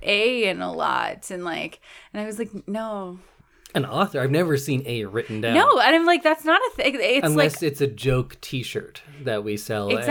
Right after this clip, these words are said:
Speaker 1: Exactly.
Speaker 2: souvenir stands for Americans that come here.
Speaker 1: If people do say A, it's like, um, or, like, uh,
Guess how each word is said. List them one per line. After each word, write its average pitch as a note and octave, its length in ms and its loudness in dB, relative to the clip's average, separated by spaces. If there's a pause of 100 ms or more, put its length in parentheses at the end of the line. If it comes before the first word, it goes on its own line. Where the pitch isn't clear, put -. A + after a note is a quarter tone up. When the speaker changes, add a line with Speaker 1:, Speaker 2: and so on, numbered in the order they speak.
(300)
Speaker 1:
Exactly. G#3 140 0
Speaker 2:
souvenir A#2 440 2
stands G#2 380 -2
for A#2 100 0
Americans G#2 500 -2
that - 120 -10
come G#2 200 -14
here. G#2+ 260 -14
Speaker 1:
If C#4+ 240 0
people D4+ 380 0
do A3+ 380 -6
say F3+ 480 0
A, F3 480 -2 (160)
it's G3 280 -4
like, F3+ 440 -4
um, F#3 420 -4 (440)
or, F#3+ 140 0
like, E3 260 -6
uh, E3+ 300 0